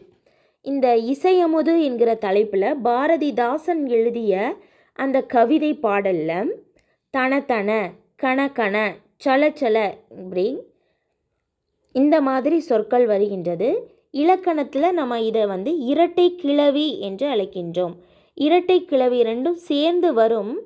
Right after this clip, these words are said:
ஆனால் பிரித்தால் பொருள் தராது. தன தன, தன தன, தனியாட்டு தன அப்படிங்கிறதுக்கு எந்த விதமான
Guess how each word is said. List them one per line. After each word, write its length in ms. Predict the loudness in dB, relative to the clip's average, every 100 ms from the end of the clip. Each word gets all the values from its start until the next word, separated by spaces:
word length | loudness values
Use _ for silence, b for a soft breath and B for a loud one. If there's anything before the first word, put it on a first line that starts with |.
| -14
ஆனால் 360 | -10 -6 -2 -4
பிரித்தால் 600 | -2 0 0 0 0 0
பொருள் 340 | 4 4 4 0
தராது. 420 | -2 -4 -4 -6 -8 -8
தன 300 | -6 -4 -4
தன, 240 | -4 -6 -6 -6 -10 b b _
தன 240 | -2 0 0 -2 -4 -10 -4
தன, 320 | -2 0 -2 -4 b b b
தனியாட்டு 480 | 0 2 4 2 0 -2
தன 240 | -2 -2 -2 -4 -6 -6
அப்படிங்கிறதுக்கு 720 | -2 -2 -2 2 2 2 2
எந்த 200 | 0 2 2
விதமான 380 | 2 0 -2